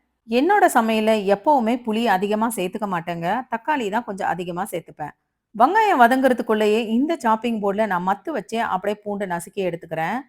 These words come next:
நிறைய பொருளை இடிக்க வேண்டியிருந்தா நான் வந்து சின்ன உரல் எடுத்திருப்பேன். இன்னைக்கு இந்த பூண்டு மட்டும் அப்படிங்கிறதுனால சாப்பிங் போர்டுல நான் மத்து வச்சு இடிச்சுக்கிட்டேன்.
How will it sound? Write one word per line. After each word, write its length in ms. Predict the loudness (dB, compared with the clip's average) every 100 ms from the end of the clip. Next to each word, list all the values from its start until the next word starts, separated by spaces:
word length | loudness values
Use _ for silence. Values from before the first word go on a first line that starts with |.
| _ _ _ _
நிறைய 360 | 2 4 6 4
பொருளை 420 | 4 4 4 4
இடிக்க 260 | 0 2 2
வேண்டியிருந்தா 500 | 2 2 2 2 2
நான் 160 | 2
வந்து 260 | 0 -2 -6
சின்ன 280 | -4 0 2
உரல் 220 | 0 -2
எடுத்திருப்பேன். 720 | -4 -4 -4 -6 -4 -4 -4 -6
இன்னைக்கு 320 | -6 -4 -6
இந்த 140 | -10
பூண்டு 360 | -10 -6 -4 -2
மட்டும் 280 | -4 -2 -2
அப்படிங்கிறதுனால 760 | -2 -6 -6 -6 -6 -6 -8
சாப்பிங் 500 | -4 -2 -2 -2 -4
போர்டுல 240 | -2 -2 -4
நான் 200 | -4 -4
மத்து 260 | -6 _
வச்சு 280 | -6 -6 -8
இடிச்சுக்கிட்டேன். 600 | -8 -8 -10 -14 -8 -8